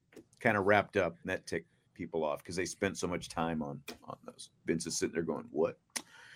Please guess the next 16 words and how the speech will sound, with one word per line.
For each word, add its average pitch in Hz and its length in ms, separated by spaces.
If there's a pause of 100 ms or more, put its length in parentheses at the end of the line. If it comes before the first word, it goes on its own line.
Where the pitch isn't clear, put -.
(1300)
So 185 180
I 180 100
heard 233 180
a - 20
story 180 380
recently 120 680 (260)
about 135 280
a 123 60
woman 143 580 (260)
who'd 151 160
been 131 160
asked 147 320
to 151 60
be 135 140
a 117 40
bridesmaid 98 920